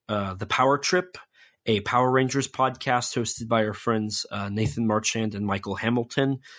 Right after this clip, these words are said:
where they talk about each series or each season of Power Rangers and each movie.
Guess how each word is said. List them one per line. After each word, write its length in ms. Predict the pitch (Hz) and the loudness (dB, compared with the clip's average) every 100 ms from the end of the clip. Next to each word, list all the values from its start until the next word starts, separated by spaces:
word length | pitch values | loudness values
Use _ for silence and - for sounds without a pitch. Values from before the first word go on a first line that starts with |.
| - - | -20 -6
where 180 | 104 98 | -4 0
they 220 | 117 127 | 2 2
talk 340 | - 117 113 | 2 2 2
about 380 | 117 110 101 95 - | -2 0 0 -2 -4
each 280 | 117 120 - | -2 0 0
series 760 | - 120 117 131 139 131 - - | 0 0 0 0 0 -2 -4 -2
or 180 | 104 - | -2 0
each 200 | 113 - | 0 0
season 360 | 123 117 139 | 2 2 2
of 120 | 131 - | 0 0
Power 260 | 131 139 | 2 4
Rangers 520 | 139 139 135 147 143 - | 2 0 0 -2 -2 -8
and 200 | 98 95 - | -10 -10 -8
each 240 | 98 - | -8 -4
movie. 480 | 107 110 147 170 | 0 2 2 0